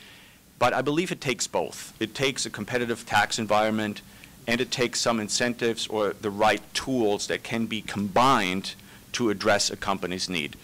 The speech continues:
Like I said, you know, companies oftentimes don't necessarily have income tax to begin with, or it takes them four, five, six years to ramp up before they even generate a tax liability. In that case,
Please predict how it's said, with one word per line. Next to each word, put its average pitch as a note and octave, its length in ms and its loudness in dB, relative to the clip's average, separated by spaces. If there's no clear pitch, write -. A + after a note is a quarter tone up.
Like G#2+ 160 0
I A2 60 2
said, A2 320 4
you G#2+ 80 -2
know, F#2+ 140 0
companies A2+ 560 -2
oftentimes G#2+ 580 0
don't A2 340 -2
necessarily A2+ 680 0
have A2+ 200 -4
income A#2+ 300 -8
tax A2 340 -6
to A2 100 -14
begin G#2+ 320 -12
with, C3 300 -10
or G#2+ 180 0
it F#2+ 140 -6
takes - 320 -2
them G#2+ 180 2
four, A#2 260 0
five, G#2 320 2
six - 320 -4
years A2 340 0
to G#2+ 100 -4
ramp G#2+ 400 0
up A#2 180 2
before G#2 260 -2
they F#2+ 80 -4
even F2 200 -6
generate A2 500 0
a - 40 -12
tax G2 360 -2
liability. A#2+ 640 0
In G#2+ 100 -2
that A#2 240 4
case, B2 260 0